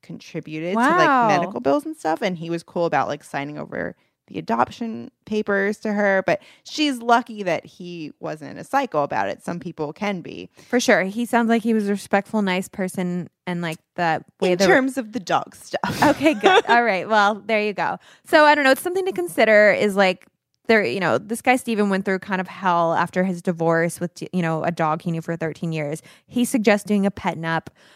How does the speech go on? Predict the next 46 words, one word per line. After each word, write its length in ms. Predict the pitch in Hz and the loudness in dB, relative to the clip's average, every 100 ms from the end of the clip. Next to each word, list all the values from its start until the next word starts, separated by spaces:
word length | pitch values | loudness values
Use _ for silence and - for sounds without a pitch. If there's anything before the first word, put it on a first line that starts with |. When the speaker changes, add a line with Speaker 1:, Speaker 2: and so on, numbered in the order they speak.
| _ | _
Speaker 2:
Just 220 | - 330 - | 0 2 6
throwing 220 | 359 370 | 6 6
that 80 | 330 | 4
out 220 | 202 202 | 4 4
there, 100 | 202 | 2
something 260 | 196 226 226 | 2 -2 -2
to 60 | |
consider. 640 | 240 226 214 180 170 165 - | -2 -2 0 2 2 2 0
I, 240 | 180 180 - | -2 -2 -2
I'm 160 | 202 | -2
undecided 640 | 196 196 190 170 160 160 - _ _ | -2 -2 -4 -4 -2 -6 -10 _ _
whether 280 | 202 170 160 | -2 0 0
I 100 | 165 | -2
endorse 400 | 175 - 160 160 | -4 -4 -6 -4
Speaker 1:
Right. 40 | |
Speaker 2:
a 60 | 170 | -8
pet 280 | - 190 - | -4 -6 -4
nup 200 | 107 - | -8 -8
or 80 | |
not. 260 | 139 - - _ - | -12 -14 -18 _ -4
Speaker 1:
I 100 | 233 | -2
think 180 | 269 302 | -2 -4
if 120 | 311 | -4
you, 100 | 277 | -4
like, 140 | 302 262 | -4 -6
really, 400 | 247 262 277 277 | -6 -6 -6 -8
really, 240 | 254 247 | -8 -8
really 300 | 208 202 196 | -4 -2 -2
love 340 | 180 147 151 170 | -4 -4 -4 -4
your 140 | 160 | -6
dog 340 | - 170 156 | 0 2 0
and 140 | 170 165 | -4 -12
can't 260 | - 156 | -10 -8
imagine 460 | 107 160 151 165 151 | -6 -6 -8 -10 -10
life 260 | - 180 - | -10 -10 -10
without 360 | - - - | -6 -6 -6
them, 180 | - 104 | -8 -10
then 100 | 151 | -10
it 140 | 143 - | -12 -12
is 140 | 285 | -14
definitely 300 | - 339 330 | -10 -12 -10
something 180 | 294 254 | -12 -14
to 100 | 254 | -12
Speaker 2:
I 40 | |
Speaker 1:
consider. 240 | 240 220 294 | -14 -10 -2
Speaker 2:
mean, 200 | 320 247 | 2 2